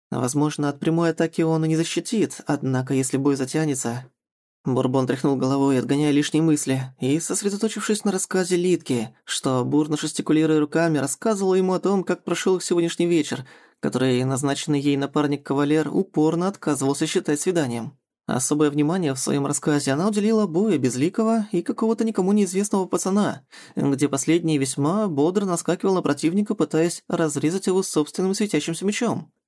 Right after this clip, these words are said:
Пусть, судя по словам их специалистки по сбору информации, ему критически не хватало умения,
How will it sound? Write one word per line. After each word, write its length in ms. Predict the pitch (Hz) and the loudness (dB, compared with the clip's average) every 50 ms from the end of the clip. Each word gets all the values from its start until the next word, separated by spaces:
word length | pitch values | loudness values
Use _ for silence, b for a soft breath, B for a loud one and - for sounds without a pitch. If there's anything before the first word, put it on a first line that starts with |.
| _ _ | _ _
Пусть, 360 | - 139 139 139 135 135 - | 0 2 2 2 0 -2 -4
судя 280 | - - - 151 156 - | -2 0 0 0 0 0
по 80 | - | -4
словам 420 | - - 151 151 147 156 156 151 151 | -2 -2 -2 0 0 0 2 2 0
их 140 | 147 - - | -2 -2 -6
специалистки 600 | - - - 160 - 165 165 160 160 - - - | -6 -4 -2 -2 0 0 0 0 0 0 -2 -2
по 140 | - - 156 | -2 0 -2
сбору 240 | 147 147 151 156 156 | -2 0 0 0 0
информации, 680 | 156 - 185 175 170 156 139 135 - - 139 135 135 | 0 0 0 0 2 2 0 0 0 0 0 0 0
ему 360 | - 139 147 147 151 151 151 151 | 0 0 0 2 2 2 2 0
критически 560 | - 170 175 185 - 196 - - - - 135 | 0 0 -2 0 0 -4 -4 -4 -4 -4 -2
не 80 | 135 | -2
хватало 400 | 131 139 139 139 139 135 135 135 | 0 -2 -2 0 0 2 2 2
умения, 500 | 135 131 143 165 175 170 147 117 123 131 | 2 2 2 2 2 0 0 -2 -4 -6